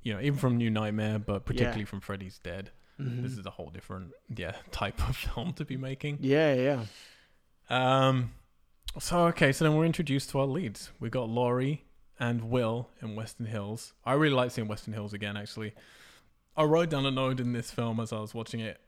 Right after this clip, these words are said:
Speaker 1: this time. Because, yeah, I hadn't seen the Nightmare films in so long. It was interesting to see them and then this. And I normally judge this against Jason films rather than Freddy films.
Speaker 2: Mm-hmm.
Speaker 1: And I was,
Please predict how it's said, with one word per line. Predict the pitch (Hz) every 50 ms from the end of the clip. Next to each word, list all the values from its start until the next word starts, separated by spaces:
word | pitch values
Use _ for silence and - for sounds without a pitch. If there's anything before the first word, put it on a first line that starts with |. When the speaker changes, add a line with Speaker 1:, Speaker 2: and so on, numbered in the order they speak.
| _
Speaker 1:
this | - 123 117 -
time. | - - 113 110 110 107 - _ _ _ _ _ _ _ _ _ _ _ _ _ _ _ _ _ - - - _ _ _ _ _
Because, | - 139 - 147 139 123 117
yeah, | 135 123 117
I | 113
hadn't | 113 139 143 131 131
seen | - - 120
the | 113
Nightmare | 110 113 117 117 113 110
films | - - 110 107 101 -
in | 107
so | 104 - 110 101
long. | 104 113 117 120 110
It | 107
was | 104 104 104
interesting | 107 110 - - 110 - - 104 95
to | - -
see | - - 110
them | 101 104 98 98 95 92
and | 90 87
then | 87 85 87
this. | 92 92 - - -
And | - 76 82 - - _ -
I | - 120
normally | 117 120 120 117 113 113 110 110 107 107 104 101 101
judge | - - 104 92 98 - -
this | - 95 - -
against | 92 101 90 82 - -
Jason | - 80 85 - 71 -
films | - - - 50 - - - -
rather | - - -
than | - -
Freddy | - - - - -
films. | - - - - - - -
Speaker 2:
Mm-hmm. | - 123 113 127 131 135 131 - - - - - -
Speaker 1:
And | 117 110 107
I | 107
was, | 104 107 - -